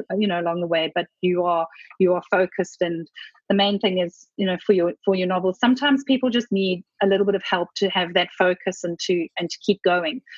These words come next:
And I was really lucky that, you know, I had a mentor in, in Maren Lennox and in, um, Fiona Brand back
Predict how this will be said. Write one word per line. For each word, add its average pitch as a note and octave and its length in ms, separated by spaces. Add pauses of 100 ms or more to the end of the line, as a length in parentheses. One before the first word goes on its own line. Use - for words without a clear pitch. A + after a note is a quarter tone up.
(160)
And G#3+ 80
I A#3+ 100
was C#4 200
really G3+ 220
lucky F#3 340
that, F3 180
you G#3+ 80
know, F#3 80
I F#3 140
had F#3+ 140
a F#3 40
mentor F3+ 420
in, E3+ 120 (120)
in F3+ 140
Maren F3 280
Lennox F#3 600
and F3 120
in, E3+ 280
um, E3+ 240 (520)
Fiona G3+ 280
Brand F3+ 500
back F#3 200